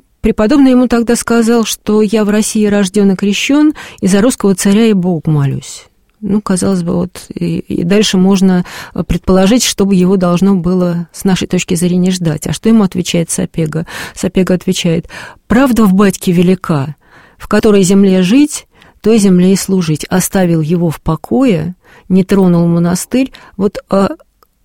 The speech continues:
удивительно, когда читаешь, э, в, э, древних этих описаниях вот такое, м, соприкосновение в одной точке людей, э, по жизни и по истории разведённых,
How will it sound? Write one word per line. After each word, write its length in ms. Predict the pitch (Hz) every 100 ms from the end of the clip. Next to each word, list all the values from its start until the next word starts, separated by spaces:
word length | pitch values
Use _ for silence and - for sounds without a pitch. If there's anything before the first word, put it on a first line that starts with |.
| _
удивительно, 720 | 202 180 240 277 - 240 226
когда 340 | 214 214 214 226
читаешь, 640 | - - 247 214 - - -
э, 280 | 185 185 175
в, 120 | -
э, 400 | 190 180 185 185 190
древних 560 | 190 220 202 180 -
этих 260 | 185 185 180
описаниях 720 | 180 185 - 233 240 190 - - - -
вот 180 | 180 190 _
такое, 760 | - 190 - - 240 226 220 208 - - -
м, 360 | 202 202 202 - - - _ - _ _ - - -
соприкосновение 920 | - 185 220 214 - 233 262 226 214
в 100 | 202
одной 320 | 214 220 208
точке 480 | - 269 294 - 196
людей, 520 | 185 175 208 269 254 - - -
э, 320 | 185 185 185 - _ _ _ - _ _ -
по 180 | 190 185
жизни 580 | 214 277 247 214 196
и 240 | 196 - 196
по 300 | - 202 190
истории 480 | - 226 254 240 190
разведённых, 800 | 170 170 175 208 233 220 208